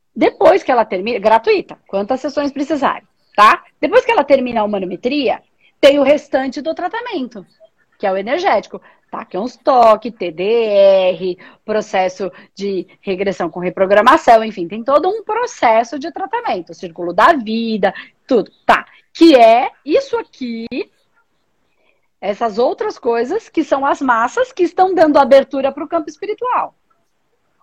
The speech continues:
Aí ela pode fazer ou não. Esse é energético. Eu vou limpar, ajudar no processo de limpeza de massa criada pela própria pessoa, nesta vida ou em outra. Não existe outra vida,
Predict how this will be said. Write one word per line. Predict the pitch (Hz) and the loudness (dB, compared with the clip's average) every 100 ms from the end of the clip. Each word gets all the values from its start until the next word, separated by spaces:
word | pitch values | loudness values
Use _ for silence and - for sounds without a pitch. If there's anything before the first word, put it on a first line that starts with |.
| _ _ - _ | _ _ -20 _
Aí | 359 370 339 370 311 - - | -4 -2 -2 -2 -4 -8 0
ela | 302 277 | 2 2
pode | 262 233 214 196 | 2 2 2 0
fazer | - 269 254 _ 254 262 | -4 -2 -2 _ 0 2
ou | 302 415 | 0 -2
não. | 453 247 233 _ _ _ _ | -2 -2 -6 _ _ _ _
Esse | - - 196 | -16 -8 -8
é | |
energético. | 226 415 403 190 _ _ _ _ _ _ _ _ _ | -6 -6 -6 -6 _ _ _ _ _ _ _ _ _
Eu | 185 | -12
vou | 180 | -6
limpar, | 190 196 190 202 196 196 214 381 | -4 -6 -2 4 6 6 6 4
ajudar | 311 226 202 208 | 0 -2 -4 -4
no | 254 | -6
processo | 247 233 247 247 | -10 -8 -8 -8
de | 240 | -10
limpeza | 233 214 214 214 | -10 -6 -4 -4
de | 233 262 | -4 -4
massa | 202 202 226 349 | 0 -2 -2 -6
criada | - 247 226 285 | 0 2 2 2
pela | 311 302 | -2 -2
própria | 240 233 262 | -2 -4 0
pessoa, | 339 320 220 | 0 2 4
nesta | 220 226 247 | 4 2 -2
vida | 220 233 | -4 -4
ou | |
em | 359 | 0
outra. | 240 170 _ _ _ _ _ _ _ | -2 -2 _ _ _ _ _ _ _
Não | 170 165 | -20 -10
existe | 170 180 180 170 | -10 -6 -8 -2
outra | 214 214 285 | -2 2 2
vida, | 320 285 - | 2 -2 -4